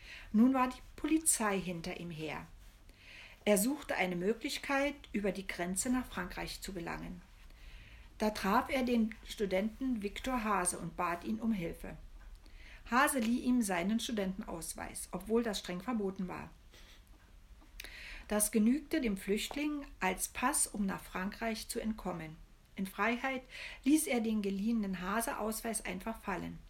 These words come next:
Doch er wurde gefunden und erregte Verdacht. Die französischen Behörden schickten den Ausweis nach Heidelberg an das Universitätsgericht.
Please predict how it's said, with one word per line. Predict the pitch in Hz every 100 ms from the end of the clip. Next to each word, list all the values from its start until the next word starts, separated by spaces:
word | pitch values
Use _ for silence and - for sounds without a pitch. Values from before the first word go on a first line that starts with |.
| - - - - - -
Doch | 202
er | 196
wurde | 196 202
gefunden | 185 170 - 240 254 285
und | 285 220
erregte | 220 185 190 -
Verdacht. | 220 240 156 - - - - - - - - - - - - - - -
Die | 220
französischen | - 202 - 254 269 294 - 247
Behörden | 190 190 214 240 269
schickten | - 254 - - 247
den | 196 -
Ausweis | 175 220 - 247 240 -
nach | 247
Heidelberg | 214 196 196 170 160 - - - - - -
an | 190 208
das | 247 247
Universitätsgericht. | - 226 220 226 269 - 185 - 196 170 170 -